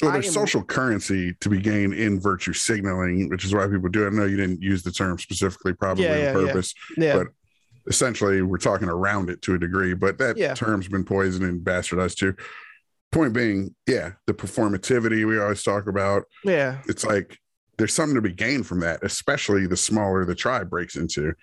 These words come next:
Speaker 1: Like, "Oh, there's nothing to be gained with this group, but by becoming the enemy of that group, I'm gonna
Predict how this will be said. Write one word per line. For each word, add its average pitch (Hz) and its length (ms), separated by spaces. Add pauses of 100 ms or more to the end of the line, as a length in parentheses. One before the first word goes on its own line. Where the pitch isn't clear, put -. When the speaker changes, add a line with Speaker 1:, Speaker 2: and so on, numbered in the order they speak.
(140)
Speaker 1:
Like, 92 160
"Oh, 117 200
there's 101 200
nothing 120 200
to 95 40
be 95 100
gained 95 260
with 76 200
this 131 220
group, - 420 (640)
but 104 280
by 98 460 (100)
becoming 110 400
the 101 120
enemy 101 260
of 92 60
that 92 220
group, 95 340 (1300)
I'm 113 120
gonna 101 340